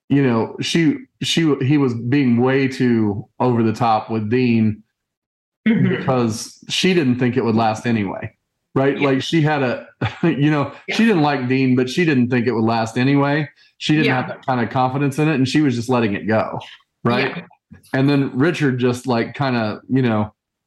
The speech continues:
Speaker 1: jumped the gun and went all in, and she wasn't quite there.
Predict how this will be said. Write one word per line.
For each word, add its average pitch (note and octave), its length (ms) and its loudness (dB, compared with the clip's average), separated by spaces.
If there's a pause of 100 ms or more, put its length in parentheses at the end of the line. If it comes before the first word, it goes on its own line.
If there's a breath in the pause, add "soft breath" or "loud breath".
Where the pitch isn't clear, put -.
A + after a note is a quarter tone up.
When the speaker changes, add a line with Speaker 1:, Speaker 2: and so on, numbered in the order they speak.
Speaker 1:
jumped B2 320 0
the A2+ 60 0
gun B2+ 280 0
and A#2+ 140 2
went B2 120 2
all A#2 280 2
in, C#3+ 200 0
and A2+ 140 2
she D3+ 160 0
wasn't C3 320 0
quite A#2 240 -4
there. A2+ 480 -2